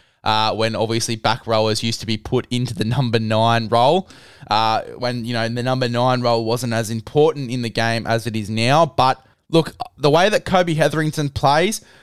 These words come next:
I think that he could do a really good job on an edge. Defensively, um, I haven't seen him on an edge yet, so I wouldn't be able to comment on him being on the edge defensively.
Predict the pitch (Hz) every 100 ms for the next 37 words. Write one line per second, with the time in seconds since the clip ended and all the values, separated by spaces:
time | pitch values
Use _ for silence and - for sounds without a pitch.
0 | _ _ 135 143 156 180 180 147 170 170
1 | - 160 147 151 147 139 143 139 135 -
2 | 139 135 - 143 135 123 143 202 - 131
3 | - - 180 - 196 185 208 247 - _
4 | _ _ - 143 143 143 139 123 135 135
5 | - 156 156 151 - 147 143 139 135 127
6 | 135 139 - 117 160 151 - 127 123 143
7 | 135 135 127 123 139 131 131 - 127 127
8 | 117 - - - 139 131 131 - 123 139
9 | 139 139 127 123 123 - 110 - 143 147
10 | 196 185 170 220